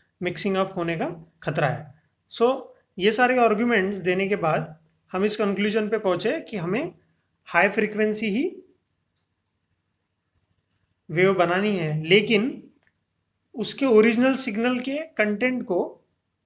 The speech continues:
कभी फ़र्क नहीं पड़ने देना है, ठीक है?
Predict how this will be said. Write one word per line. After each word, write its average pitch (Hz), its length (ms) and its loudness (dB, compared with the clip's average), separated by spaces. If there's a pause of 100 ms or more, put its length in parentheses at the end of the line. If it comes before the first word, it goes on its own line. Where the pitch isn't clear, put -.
(200)
कभी 190 440 0 (460)
फ़र्क 190 220 4
नहीं 196 140 4
पड़ने 156 300 -2
देना 135 220 -4
है, 123 140 -14 (720)
ठीक 220 140 -2
है? 160 380 0